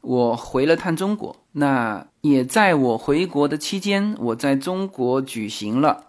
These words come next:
十三个城市的这个听友见面会和新书的发布会。呃，那么在和十三个城市的听友，呃，以及这个城市社群的群组管理员，呃，交流之后，我们各个城市群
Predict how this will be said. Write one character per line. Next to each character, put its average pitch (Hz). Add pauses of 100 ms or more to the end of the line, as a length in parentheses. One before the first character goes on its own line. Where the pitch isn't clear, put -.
十 -
三 262
个 262
城 110
市 127
的 - (200)
这 117
个 117
听 208
友 139
见 185
面 190
会 190
和 120
新 196
书 196
的 143
发 160
布 165
会。 - (120)
呃， 139
那 170
么 190
在 180
和 139
十 196
三 233
个 240
城 131
市 165
的 123
听 202
友， 143 (180)
呃， -
以 123
及 139 (180)
这 160
个 143
城 139
市 175
社 196
群 120
的 147
群 143
组 175
管 127
理 175
员， 113
呃， 127
交 214
流 151
之 185
后， 190 (120)
我 151
们 185
各 240
个 240
城 170
市 202
群 147